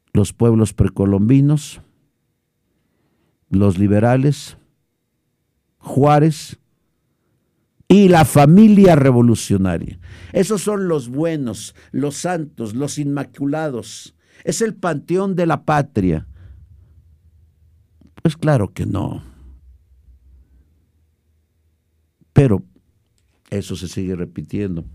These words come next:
Y mientras haya un maestro en secundaria, en bachillerato, en universidad que repita esto como merolico,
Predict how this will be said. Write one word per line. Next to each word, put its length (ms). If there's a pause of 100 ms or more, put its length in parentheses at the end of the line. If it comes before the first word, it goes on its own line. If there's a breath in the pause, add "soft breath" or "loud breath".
(1000 soft breath)
Y 140
mientras 600
haya 320
un 140
maestro 720
en 100
secundaria, 920
en 100
bachillerato, 760
en 140
universidad 640
que 180
repita 520
esto 280
como 320
merolico, 720